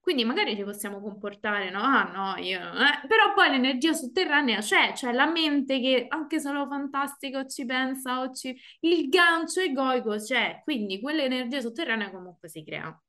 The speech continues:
Questo non significa che è giusto o sbagliato, semplicemente essere coscienti che quella cosetta si crea, la tensione, data sia dalla tensione sessuale, quindi prettamente fisica, ma anche dalla tensione astrale,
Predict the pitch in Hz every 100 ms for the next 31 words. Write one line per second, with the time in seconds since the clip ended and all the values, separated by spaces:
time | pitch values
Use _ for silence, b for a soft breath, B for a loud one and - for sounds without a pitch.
0 | _ _ 339 214 220 214 185 185 190 185
1 | 190 185 175 170 202 220 302 370 214 214
2 | 226 220 208 208 330 - 180 214 262 240
3 | 233 - - - 381 392 392 381 427 415
4 | 381 370 359 - 349 349 302 277 247 226
5 | 240 254 262 330 330 330 - 285 254 240
6 | 247 381 - _ 185 175 185 - 370 233
7 | 196 185 185 180 - 185 170 165 160 -
8 | 156 143 147 - - 220 190 208 202 190
9 | 190 208 202 170 170 160 - 104 - b
10 | b b _ 262 359 392 285 226 208 208
11 | 214 269 254 202 - - 226 190 170 -
12 | -